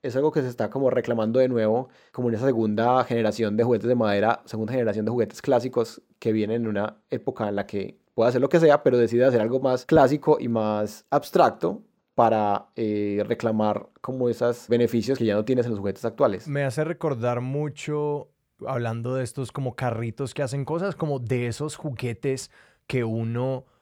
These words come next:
Speaker 2: como que empezaba a jugar con él y se daba cuenta de que ya,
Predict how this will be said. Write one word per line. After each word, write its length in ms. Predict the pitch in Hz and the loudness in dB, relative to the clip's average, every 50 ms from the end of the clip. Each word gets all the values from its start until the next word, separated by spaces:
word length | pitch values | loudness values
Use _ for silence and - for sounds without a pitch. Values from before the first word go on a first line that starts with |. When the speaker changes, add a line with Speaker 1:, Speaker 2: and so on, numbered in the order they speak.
| _ _ | _ _
Speaker 2:
como 240 | - 143 139 139 117 | -6 -4 -4 -2 -2
que 80 | - | -4
empezaba 540 | 135 127 113 - 127 113 - 135 123 127 135 | -4 -4 -4 -4 -4 -2 -2 0 0 0 0
a 40 | 151 | -2
jugar 340 | 160 165 143 135 127 120 - | -4 -4 -4 -4 -4 -4 -6
con 260 | - 139 135 139 156 | -6 -6 -6 -4 -6
él 300 | 180 208 226 269 247 - | -6 -6 -8 -10 -12 -10
y 120 | - 151 120 | -10 -8 -4
se 120 | - 139 | -2 -2
daba 180 | 127 120 120 117 | 0 0 -2 -4
cuenta 320 | - 139 139 143 - 151 | -4 -6 -8 -4 -2 -2
de 160 | 151 151 151 | -2 -2 -2
que 380 | - - 131 117 101 - - _ _ _ | -4 -6 -6 -6 -6 -8 -12 _ _ _
ya, 580 | - 123 107 107 127 131 127 127 131 131 - | -14 -10 -6 -4 -2 -2 -2 -2 -4 -6 -8